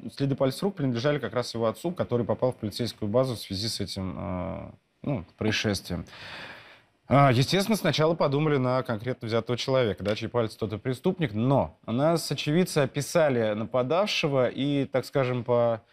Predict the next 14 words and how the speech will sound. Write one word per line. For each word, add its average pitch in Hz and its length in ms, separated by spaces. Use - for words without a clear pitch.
антро-, 123 280
антропометрическим 143 1000
данным, 170 300
то 117 80
есть 101 100
по 127 100
телосложению, 131 760
ну, 127 280
когда 98 300
увидели 120 360
уже, 95 400
э, 92 380
Анатолия 123 440
Олеговича, 107 500